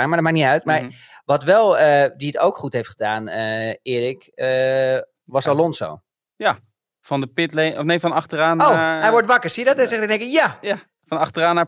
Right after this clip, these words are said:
Speaker 1: Ja.
Speaker 2: P negen, zeg ik uit mijn hoofd.
Speaker 1: Ja,
Speaker 2: Negen.
Speaker 1: die, eh, die, nee, ja, eh, Alonso is negende geworden.
Speaker 2: Ja, ik zeg
Speaker 1: Dat is mijn
Speaker 2: negen, ja.
Speaker 1: geluksnummer ook.
Speaker 2: Ja.
Speaker 1: En, eh, als ik dan ga kijken naar de race, als je kijkt naar de raceafstand, dan is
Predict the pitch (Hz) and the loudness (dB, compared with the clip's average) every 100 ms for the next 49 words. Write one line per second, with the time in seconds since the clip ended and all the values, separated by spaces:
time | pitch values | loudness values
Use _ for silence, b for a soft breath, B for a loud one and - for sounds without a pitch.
0 | - - 180 175 175 175 190 214 214 208 | -4 -4 -2 0 0 0 0 -2 -6 -12
1 | - 202 202 196 190 190 185 285 - _ | -10 -8 -10 -10 -10 -8 -10 -14 -20 _
2 | _ _ _ _ _ _ _ _ _ - | _ _ _ _ _ _ _ _ _ -2
3 | 220 156 147 160 120 113 117 113 110 107 | 0 0 -2 -4 -6 -4 -2 -2 -2 -4
4 | - - 147 131 - - 147 95 110 117 | -8 -12 -8 -8 -10 -16 -12 -10 -6 -6
5 | 87 117 104 151 175 156 135 147 202 196 | -6 -6 -2 -2 -2 -6 -6 -2 0 -2
6 | 135 123 107 110 185 226 190 185 190 180 | -6 -8 -8 -8 -6 -4 -4 -4 -10 -10
7 | 175 170 120 147 120 135 110 107 127 - | -4 -2 -4 -6 -4 -4 -4 -6 -6 -8
8 | _ b b - - b b b - 170 | _ b b -16 -16 b b b -2 0
9 | 165 - 147 - 165 160 165 151 - 151 | 0 -2 -2 0 0 0 0 0 -4 -4
10 | 151 180 185 175 151 139 147 175 147 151 | -2 0 0 2 2 2 4 2 2 -2
11 | - - 147 143 135 127 156 196 185 - | -6 -4 -4 -4 -6 -2 -2 0 -2 -4
12 | - 123 110 - - 131 123 - | -2 -2 -2 -12 -14 -12 -12 -16